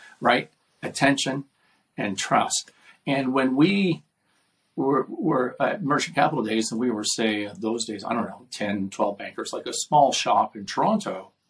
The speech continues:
that website was getting six thousand views a month.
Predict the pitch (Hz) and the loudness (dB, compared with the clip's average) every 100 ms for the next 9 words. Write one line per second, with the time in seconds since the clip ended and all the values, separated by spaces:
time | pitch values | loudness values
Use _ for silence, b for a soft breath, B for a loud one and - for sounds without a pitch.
0 | _ _ _ _ _ _ - 156 165 151 | _ _ _ _ _ _ 2 4 4 2
1 | 147 - 139 - 127 - 120 117 113 - | 0 -2 -2 -4 -8 -2 -2 -2 -4 -4
2 | - 135 135 - - 117 117 113 113 98 | -2 -2 -2 -4 -4 -4 -2 -2 -4 -8
3 | 104 104 104 104 101 98 98 104 - - | -4 0 0 0 -4 -4 0 0 0 -10
4 | - | -14